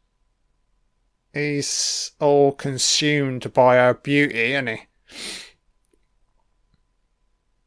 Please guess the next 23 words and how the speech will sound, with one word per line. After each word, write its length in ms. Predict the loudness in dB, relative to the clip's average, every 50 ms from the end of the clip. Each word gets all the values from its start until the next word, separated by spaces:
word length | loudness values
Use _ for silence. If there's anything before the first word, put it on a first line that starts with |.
| _ _ _ _ _ _ _ _ _ _ _ _ _ _ _ _ _ _ _ _ _ _ _ _ _ _ _ _ _ -4
Oh, 160 | 0 0 2
I 100 | 2 2
know. 260 | 2 4 4 4 4
Can 280 | 2 -2 -6 -4 -4 -4
you 160 | -4 -6 -4
do 160 | 0 2 2
a 20 | 4
little 200 | 4 2 0 0
bit 200 | -2 -4 -4 -2
more 240 | -2 -2 -2 -2
than 140 | -2 -4 -6
just 240 | -6 -6 -6 -6 -6
a 40 | -8
kiss? 760 | -8 -4 0 2 2 2 2 -2 -6 -6 -6 -8 -8 -12 -16 _ _ _ _ _ _ _ _ _ _ _ _ _ _ _ _ _ _ _ _ _ _ _ _ _ _ _ _ _ _ _ _ _ _ _ _ _ _ _ _ _ _ _ _ _ _ _ _ _ _ _ _ _ _ _ _ _ _ _ _ _ _ _ _ _ _ _ _ _
What 280 | -2 0 0 2 0 -2
a 60 | -4
great 460 | -2 2 4 4 4 4 2 -2 _
gig 340 | -2 0 2 2 2 -2 -4
for 140 | -8 -6 -2
this, 460 | -2 -2 -2 -2 -2 -4 -4 -2 0
uh, 540 | 2 2 4 4 6 6 6 4 2 0 -4 _ _ _ _ -20 -20 -20 -20 _ -10
Mitchell 480 | -6 -4 -4 -2 -2 -2 0 0 0 0
Smith. 840 | 0 0 0 0 0 0 0 0 0 -2 -4 -8 -14 -14 -16 -20